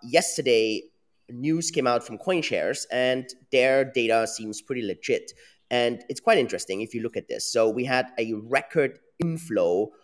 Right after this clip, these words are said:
of institutional assets. So two hundred million, uh, U S dollars. And just to kinda put this into perspective, this is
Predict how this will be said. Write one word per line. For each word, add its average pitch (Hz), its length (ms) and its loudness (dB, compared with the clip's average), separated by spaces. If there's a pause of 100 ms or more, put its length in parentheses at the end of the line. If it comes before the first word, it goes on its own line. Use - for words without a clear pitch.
(200)
of 147 300 2
institutional 123 760 -4
assets. - 440 -6
So 113 80 -6
two 208 240 2
hundred 190 220 6
million, 127 520 4 (300)
uh, 123 220 2
U 151 120 2
S 147 100 2
dollars. 113 500 2
And 120 240 -4 (260)
just - 240 -2
to 156 40 -10
kinda 131 520 0
put 147 100 0
this 135 120 -10
into 127 140 -10
perspective, - 580 -6
this 120 140 -2
is 117 280 -2